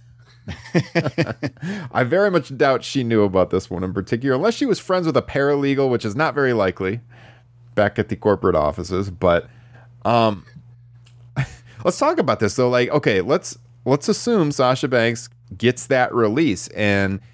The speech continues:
you know, we've seen other people request release and get them. We've seen some people very notably not get them, like Mustafa Ali. If Sasha's out,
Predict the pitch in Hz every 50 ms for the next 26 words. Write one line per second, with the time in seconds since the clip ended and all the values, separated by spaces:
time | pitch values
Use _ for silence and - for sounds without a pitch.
0 | _ _ _ - 110 117 123 123 117 - 170 143 127 131 151 - - 165 - 147
1 | 156 151 143 - - 156 151 139 - - 147 135 135 143 147 147 143 - - -
2 | - 101 95 95 95 135 151 - - 165 151 151 139 127 113 - - - - 113
3 | 98 - 131 127 117 117 131 131 120 127 123 120 117 104 104 101 95 92 92 92
4 | 90 92 92 - - - - - - - 113 117 123 123 123 110 120 117 104 95
5 | 95 101 107 113 127 151 151 - 160 135 143 151 143 - 156 147 139 139 139 143
6 | 143 143 - - - - - 101 107 101 - - - 113 104 - - 120 113 -
7 | - 110 104 104 104 110 127 139 147 143 139 139 135 - - - - - - -
8 | - - - _ _ _ - - - 123 131 170 170 - - 185 208 233 226 -
9 | 202 151 165 196 247 339 262 151 117 -